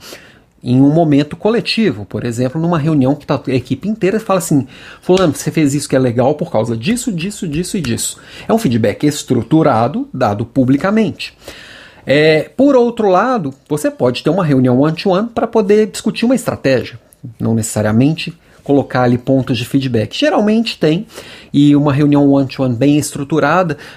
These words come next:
acaba passando, sim, por aproveitar esse momento pra trocas de feedback. Mas pode ser só uma reunião de, de alinhamento, pode ser uma reunião de acompanhamento, pode ser uma reunião de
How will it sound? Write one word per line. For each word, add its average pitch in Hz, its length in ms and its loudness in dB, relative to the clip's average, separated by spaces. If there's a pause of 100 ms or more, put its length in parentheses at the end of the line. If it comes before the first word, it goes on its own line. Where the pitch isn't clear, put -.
(180)
acaba 185 360 -2
passando, 175 560 0
sim, 156 320 -2 (260)
por 143 140 2
aproveitar 139 440 0
esse 135 160 -4
momento 127 440 0
pra 135 180 -4
trocas 135 560 -2
de - 100 -8
feedback. 127 480 -4
Mas 170 220 0 (140)
pode 131 180 0
ser 160 80 -4
só - 120 -2
uma 147 100 0
reunião 120 320 2
de, 113 120 -2
de 110 240 -4
alinhamento, 120 600 0
pode 123 240 -2
ser - 80 -4
uma 131 180 2
reunião 120 380 2
de 104 100 -2
acompanhamento, 107 840 -2
pode 127 320 0
ser - 140 -2
uma 117 140 2
reunião 120 480 -2 (420)
de 117 500 2